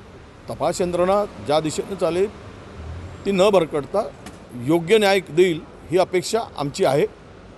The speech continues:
आणि जो कोणी दोषी असेल त्यात, त्याच्यावर कारवाई व्हावी ही आमची,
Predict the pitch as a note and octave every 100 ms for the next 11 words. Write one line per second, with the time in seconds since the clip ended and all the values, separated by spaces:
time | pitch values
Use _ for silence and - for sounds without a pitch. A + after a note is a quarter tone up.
0 | - - F3 B3+ D4 - - - B2+ A2+
1 | D3+ C4+ C#4 C4+ B3 G#3+ A3+ E3+ - A2+
2 | - - - - D3+ B2+ - - D3 G3+
3 | F#3+ - D3 E3 F3+ D#3 D3+ - - -
4 | - - C#4 - - - F#3